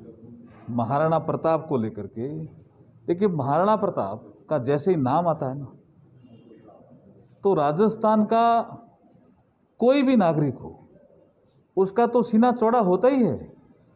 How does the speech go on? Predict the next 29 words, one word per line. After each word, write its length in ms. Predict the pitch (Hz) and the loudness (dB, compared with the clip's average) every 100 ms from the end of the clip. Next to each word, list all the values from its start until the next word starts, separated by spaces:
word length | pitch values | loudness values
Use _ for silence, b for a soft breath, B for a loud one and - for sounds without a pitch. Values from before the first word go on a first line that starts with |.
| _ | _
हर 200 | - 233 240 | -2 0 0
भारतीय 600 | 131 123 190 226 269 285 | -2 -2 0 0 -2 -2
भी 140 | 277 | -2
गर्व 240 | 208 269 269 | 2 2 2
से 140 | 262 | -2
भर 200 | 135 135 | -4 -6
जाता 340 | 113 98 90 - | -10 -12 -16 -20
है। 100 | - _ _ _ _ _ _ - | -20 _ _ _ _ _ _ -4
और 200 | 240 240 220 | -2 0 -2
उसके 320 | 190 - 294 | -4 0 2
लिए 320 | 262 240 247 285 277 - - | 4 4 4 2 0 -6 -4
हमारे 360 | 139 165 214 247 | -2 2 4 4
यहाँ 120 | 254 | 2
क्या 220 | 254 240 247 | 2 2 2
इतिहासकारों 600 | 240 233 233 233 202 202 | 2 2 0 0 0 2
ने 180 | 180 123 175 190 - _ _ b b b b b | 2 2 0 -6 -16 _ _ b b b b b
विक्टोरियस 960 | 101 147 - - 269 285 294 294 277 185 | -2 -2 -2 -4 0 2 4 2 2 2
व्यू 240 | 185 254 170 - - - - - - - _ - - - _ _ | 4 4 2 -2 -12 -20 -20 -20 -20 -20 _ -20 -20 -20 _ _
को 160 | 214 240 | 2 4
नज़रअंदाज 680 | 233 196 214 220 185 165 135 | 4 4 4 4 4 2 0
किया। 320 | - - - - - 135 | -12 -18 -20 -20 -14 -6
विक्टोरियस 480 | 147 214 220 226 190 | -2 2 4 2 2
व्यू 120 | 214 | 0
को 100 | 214 | 2
उदाहरण 260 | 196 214 214 | 2 2 2
से 140 | 214 | 0
समझाना 320 | 180 180 190 | -2 -2 -2
चाहता 280 | 180 143 135 | 0 -2 -2
हूँ 260 | 107 110 | -4 -6